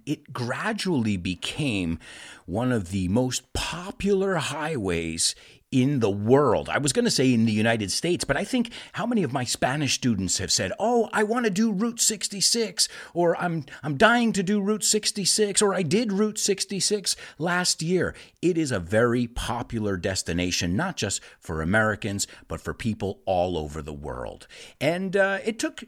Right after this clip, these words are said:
you know, it took time. It became very popular over time. Now let's look at, uh, where it goes, which states it runs through. Well, this highway,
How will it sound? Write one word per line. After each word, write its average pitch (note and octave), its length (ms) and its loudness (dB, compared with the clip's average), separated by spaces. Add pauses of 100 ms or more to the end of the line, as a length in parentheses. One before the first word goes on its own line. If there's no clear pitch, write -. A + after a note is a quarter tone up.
you C4 180 -8
know, B3+ 100 -2
it B3+ 100 -6
took - 200 -2
time. A3 420 -2
It D#2 120 -8
became G#2 420 0
very G#2+ 220 2
popular G#2+ 580 -2 (100)
over G2 360 0
time. B2+ 600 -10 (280)
Now D#3 80 0
let's C4 300 0
look A#3+ 240 -2
at, A3 260 -4
uh, F3 200 2
where G3+ 280 4
it - 140 -8
goes, F#3 640 0
which - 440 0
states - 840 2 (100)
it A2 200 0
runs E2 560 0
through. C2 340 -8 (280)
Well, C#3+ 200 0
this F#3+ 280 0
highway, G#2 720 0